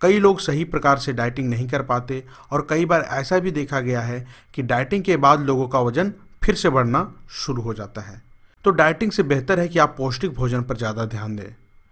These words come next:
और एक बात को ध्यान में रखिए, वजन कम करने का कोई क्रैश कोर्स नहीं होता। चौथा, खाने के बाद पानी पीना। भोजन के अंत में पानी पीने से भी आपका वजन बढ़ सकता है।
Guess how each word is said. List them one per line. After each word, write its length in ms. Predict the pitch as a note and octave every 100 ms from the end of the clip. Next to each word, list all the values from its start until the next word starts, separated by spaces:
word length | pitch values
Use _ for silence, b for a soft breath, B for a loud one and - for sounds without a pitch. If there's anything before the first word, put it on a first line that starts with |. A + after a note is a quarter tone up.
| b b b -
और 120 | F#3
एक 240 | G3 G3 E3+
बात 180 | E3+ E3+
को 120 | E3
ध्यान 260 | B2 B2+
में 120 | C3+ C#3+
रखिए, 380 | B2+ C3 D3+ G3 - A#2
वजन 340 | A#2+ D3 G3+
कम 220 | G3 F3
करने 260 | E3+ C3+ C3+
का 120 | C3+
कोई 260 | C3 B2 B2+
क्रैश 280 | B2+ A#2 A2+
कोर्स 400 | - D3 E3+ - - -
नहीं 380 | A#2 A#2 C3 B2+
होता। 380 | A2 - - - - - -
चौथा, 400 | F3 F3+ G#3 G#3 G#3+ - - -
खाने 240 | - F#3
के 80 | F#3+
बाद 200 | E3 E3+ C#3+
पानी 220 | A#2+ A#2+
पीना। 340 | A#2 G2+ G#2 - - - b b b
भोजन 400 | A#2 C#3 E3 G3+
के 120 | F#3
अंत 300 | F#3+ D3+ D#3
में 140 | D#3 D3+
पानी 260 | D3 C3 D3+
पीने 240 | D3+ C#3
से 160 | C3 C#3+
भी 100 | B2+
आपका 280 | B2 A#2+ A#2
वजन 240 | A2+ A#2
बढ़ 140 | A2 A2
सकता 360 | A#2 A2 G#2+
है। 240 | G#2+ G#2+